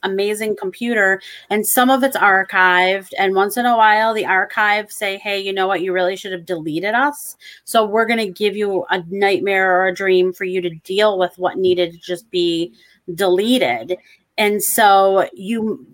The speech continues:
I mean, how many times has someone had a nightmare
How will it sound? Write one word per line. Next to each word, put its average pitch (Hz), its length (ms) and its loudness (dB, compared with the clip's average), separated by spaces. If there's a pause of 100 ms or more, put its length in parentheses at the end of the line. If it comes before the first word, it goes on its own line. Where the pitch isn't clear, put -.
(520)
I 220 80 2
mean, 220 140 -2
how 247 120 0
many 254 220 0
times 226 440 2
has 214 200 -2
someone 214 360 2
had 214 260 0
a 214 40 0
nightmare 196 600 2